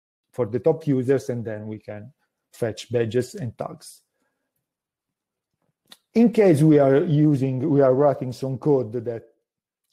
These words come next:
can be ex-, can't be executed on the main thread, we can, we have to define it as main safe by ourselves. So in thi-, this example, for example,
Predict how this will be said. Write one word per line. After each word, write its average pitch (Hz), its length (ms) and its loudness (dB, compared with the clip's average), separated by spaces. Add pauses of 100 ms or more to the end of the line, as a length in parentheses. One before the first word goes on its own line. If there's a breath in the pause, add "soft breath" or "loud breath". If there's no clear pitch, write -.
(340)
can 190 220 0
be 151 120 0 (120)
ex-, - 400 -10 (100)
can't 165 240 0
be 143 120 0 (100)
executed 127 540 -6 (100)
on 123 80 -8
the 127 80 -6
main 165 220 -6
thread, 120 300 -6 (260)
we 180 120 0 (100)
can, 151 280 -2 (140)
we 160 140 6
have 135 180 -2
to 160 40 -2
define 131 440 -4 (100)
it 123 140 -18
as 123 260 -2
main 135 220 -6
safe 123 400 -6
by 120 180 -6
ourselves. 113 580 -6 (500)
So - 160 -2 (100)
in 143 280 0
thi-, 175 180 0 (180)
this 165 160 0
example, 151 540 -2
for 139 160 -6
example, 127 540 -4